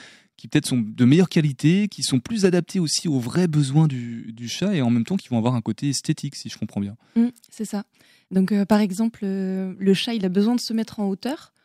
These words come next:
Speaker 2: euh, pour se mettre en retrait de l'animation des humains ou tout simplement pour observer. C'est une, c'est une occupation à part entière pour lui.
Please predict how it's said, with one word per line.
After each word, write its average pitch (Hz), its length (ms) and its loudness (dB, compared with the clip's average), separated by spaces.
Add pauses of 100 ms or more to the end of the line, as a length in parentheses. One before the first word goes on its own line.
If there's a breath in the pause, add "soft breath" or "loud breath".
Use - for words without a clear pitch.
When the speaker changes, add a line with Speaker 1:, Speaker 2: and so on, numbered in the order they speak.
(480)
Speaker 2:
euh, 190 300 -4
pour 185 160 -14
se - 100 -10
mettre 214 220 -4
en 202 140 6
retrait 202 400 0
de 208 40 -2
l'animation 202 520 -2
des 190 240 0
humains 208 320 0
ou 190 260 0 (280 soft breath)
tout 202 100 -10
simplement 208 360 0
pour - 140 -8
observer. 220 540 2
C'est - 160 -6
une, 180 340 -4 (480)
c'est - 200 -6
une 196 100 4
occupation 196 440 2
à 208 60 2
part 190 160 0
entière 196 260 -4
pour 190 140 -2
lui. 240 160 -2